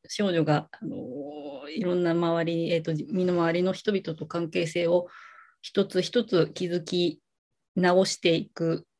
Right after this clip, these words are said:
姿、青春もの、せ-、成長物語っていうオーソドックスなテーマが、を扱った映画なので、まあ、間口が今までの自分の作ったものに比べたらちょっと広いのかなという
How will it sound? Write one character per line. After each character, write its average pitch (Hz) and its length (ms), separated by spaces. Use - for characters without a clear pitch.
姿、 170 500
青 156 100
春 175 200
も 170 180
の、 165 240
せ-、 175 220
成 180 340
長 185 160
物 180 260
語 196 60
っ 202 80
て 165 460
い 185 120
う 180 400
オ 208 100
ー - 40
ソ 214 120
ド 214 100
ッ - 40
ク - 80
ス - 80
な 160 140
テ 170 140
ー 160 40
マ 151 160
が、 156 240
を 156 160
扱 156 280
っ 160 80
た 151 220
映 165 180
画 147 320
な 165 160
の 139 200
で、 156 380
ま 170 100
あ、 - 20
間 190 220
口 214 220
が 147 260
今 180 180
ま 220 160
で 214 80
の 185 80
自 165 160
分 165 180
の 160 100
作 - 180
っ - 20
た 160 140
も 156 120
の 165 80
に 156 240
比 170 80
べ 170 180
た 214 140
ら 160 160
ち - 120
ょ - 20
っ - 80
と 156 100
広 185 360
い 180 40
の 156 100
か 160 120
な 160 180
と 170 140
い 156 60
う 147 140